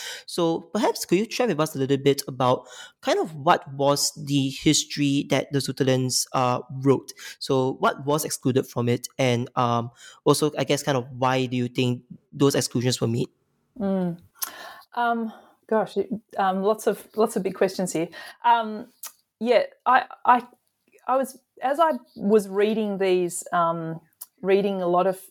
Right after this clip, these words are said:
Speaker 2: texts, I was reading a lot of histories from the early nineteenth century of Australia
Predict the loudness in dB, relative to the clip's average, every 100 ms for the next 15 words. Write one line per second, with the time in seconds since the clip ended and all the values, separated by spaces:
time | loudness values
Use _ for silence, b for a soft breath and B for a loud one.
0 | _ -4 2 2 0 -2 -2 2 0 0
1 | 0 2 0 0 -6 -2 2 2 0 -4
2 | -4 0 2 2 -2 -2 -4 -2 -4 0
3 | 0 0 -2 _ -10 -8 -2 0 2 0
4 | -2